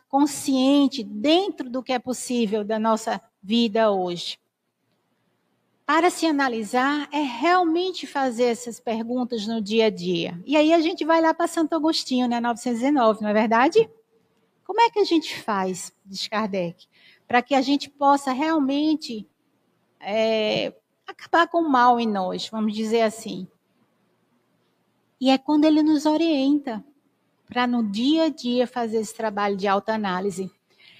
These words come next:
Muitas vezes a gente se esquece porque a vida nos chama lá para fora,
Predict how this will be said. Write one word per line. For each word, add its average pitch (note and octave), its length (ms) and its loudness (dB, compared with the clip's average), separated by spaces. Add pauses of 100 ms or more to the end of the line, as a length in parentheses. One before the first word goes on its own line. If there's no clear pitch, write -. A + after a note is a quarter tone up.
(100)
Muitas D#4+ 360 4
vezes E4 320 8
a E4 80 6
gente D4+ 220 2
se - 100 -2
esquece D#4+ 720 0
porque D4 280 -2
a C#4 120 6
vida C#4 260 0
nos C4+ 160 2
chama C4+ 280 0
lá B3+ 140 2
para A#3+ 200 -2
fora, C#4 580 0